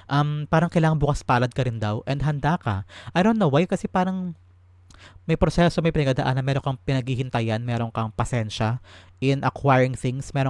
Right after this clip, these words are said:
kang hinihintay na proseso na matapos, pero handa ka ba talaga makuha ito? Handa ka ba talaga sa offer na ito? Ito ba talaga ang gusto mo makuha? O nasa fantasy land ka pa rin?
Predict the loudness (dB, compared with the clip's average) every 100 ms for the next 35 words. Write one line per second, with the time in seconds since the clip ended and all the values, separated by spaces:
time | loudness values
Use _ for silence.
0 | -2 -4 -4 -4 -2 -2 0 0 0 -2
1 | 0 0 0 -2 0 -2 -2 -4 -2 0
2 | 2 2 2 2 2 2 2 0 0 -2
3 | 0 0 -2 -6 -8 -10 -20 -6 0 2
4 | 2 2 0 0 0 0 0 0 -4 -4
5 | -6 -6 -6 -4 -4 -2 -2 -4 -4 -4
6 | -4 -4 -2 0 2 2 4 4 4 2
7 | 2 2 2 0 2 0 0 -2 -2 -2
8 | -6